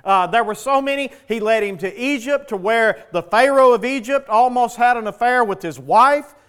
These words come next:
Uh, I mean, there were so many different ways that we see that on Abraham's journey to leave Ur of the Chaldeans,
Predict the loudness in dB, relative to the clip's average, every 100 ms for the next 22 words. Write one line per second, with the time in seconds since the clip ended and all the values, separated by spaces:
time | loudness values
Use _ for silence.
0 | _ 2 4 4 2 -2 0 0 0 -4
1 | 2 2 2 -2 -2 -2 -4 -4 -4 -4
2 | -6 -6 -12 -16 0 2 4 0 -6 -8
3 | -10 -8 -10 -4 -4 -2 -2 -2 -2 -6
4 | -20 _ -4 -2 -2 -4 -6 -2 0 -2
5 | -4 -4 -6 -8 -2 0 0 -2 -8 -8
6 | -8 -4 -4 -4 -8 -2 2 2 0 -6
7 | -6 -2 0 0 -2 -4 -8